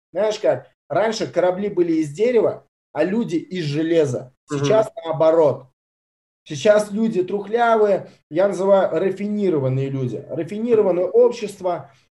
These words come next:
Speaker 1: а, такие как овощи, живут у себя в теплице, и им хорошо. Но, но вот как раз проблемы современного общества, да, связанные с тем, что мы живем в комфорте, они катастрофические для человека. И если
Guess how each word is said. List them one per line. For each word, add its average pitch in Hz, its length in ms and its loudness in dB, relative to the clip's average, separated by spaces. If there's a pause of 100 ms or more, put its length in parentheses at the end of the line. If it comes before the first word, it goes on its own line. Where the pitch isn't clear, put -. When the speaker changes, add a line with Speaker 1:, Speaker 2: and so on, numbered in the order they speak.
Speaker 1:
а, 143 320 -2
такие 175 340 -4
как 135 340 -4 (260)
овощи, 220 720 -2
живут 202 440 -6
у 214 40 -4
себя 196 340 0
в - 80 -12
теплице, 196 720 -10 (220)
и 226 220 -6
им 262 140 -10
хорошо. 175 760 -4 (420)
Но, 156 440 0 (540)
но 131 160 -6
вот 147 120 -2
как 160 120 -2
раз 165 220 0
проблемы 185 540 -2
современного 151 640 -4
общества, 131 520 -6
да, 160 180 0
связанные 143 480 -2
с 127 80 -8
тем, 147 180 -8
что 139 140 -12
мы 131 100 -6
живем 135 240 -2
в - 60 -20
комфорте, 143 420 -4
они 160 640 -2 (140)
катастрофические 143 920 -8
для 131 180 -6
человека. 143 600 -2 (760)
И 165 300 -6
если 156 800 -2